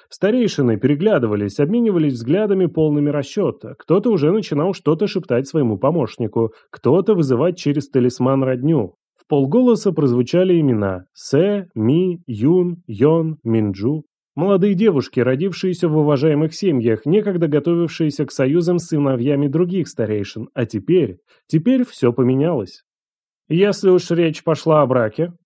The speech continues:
вмешался сухо и холодно старейшина Ся Лун, «я бы предложил сначала узнать, кто вообще стоит за этим парнем.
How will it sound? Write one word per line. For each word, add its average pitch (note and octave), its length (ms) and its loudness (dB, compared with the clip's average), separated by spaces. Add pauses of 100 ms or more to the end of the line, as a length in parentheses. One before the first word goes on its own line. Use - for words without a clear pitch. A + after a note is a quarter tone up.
(120)
вмешался E3+ 580 0
сухо C#3+ 340 -2
и - 20 2
холодно G#3 500 2
старейшина D3+ 600 -2
Ся A2 220 -2
Лун, G2+ 340 -2 (500)
«я G3+ 200 2
бы A3 120 2
предложил G3+ 420 0
сначала F3+ 440 2
узнать, E3+ 340 0
кто F3+ 200 0
вообще E3+ 360 0
стоит A2+ 260 -2
за A2 120 0
этим A2 200 -4
парнем. G#2+ 460 -4